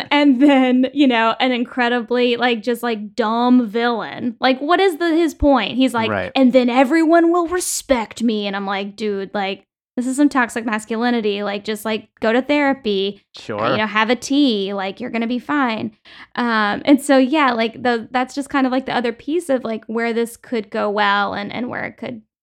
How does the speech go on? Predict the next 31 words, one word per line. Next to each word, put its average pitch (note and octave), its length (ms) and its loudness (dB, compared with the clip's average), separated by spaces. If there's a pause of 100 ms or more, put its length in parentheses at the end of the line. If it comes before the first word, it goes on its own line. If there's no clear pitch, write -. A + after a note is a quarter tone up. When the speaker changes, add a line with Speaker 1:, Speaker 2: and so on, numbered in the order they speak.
(240)
Speaker 1:
go A#3 160 -8
wrong. A#3 340 -10 (120)
Speaker 2:
Yeah, D#3+ 420 2
I, F3 260 2 (260)
I F#3+ 140 2
think, A#3+ 400 -8 (140)
you D#3+ 160 -4
know, A#2 320 -4
Don E3+ 220 0
Cheadle's E3+ 320 -4
a G#2 40 -12
great C3+ 460 -2
actor, A#2+ 400 -2
but A#2+ 100 -2
I B2 80 0
think - 200 -10
he's A2+ 180 -8
just D5 200 -4 (160)
Speaker 1:
Yeah. C#4 140 -4
Speaker 2:
painfully F#3 560 -4
miscast G2+ 640 -6
here. F#2+ 440 -14
It B2 240 -4
just, E3+ 200 0
Speaker 1:
Mm-hmm. A#3 500 -6
Speaker 2:
they E3 140 2
needed G#3 320 0
someone E3 440 2
who B2 260 -4
could A#2+ 300 -6
just A2+ 560 -4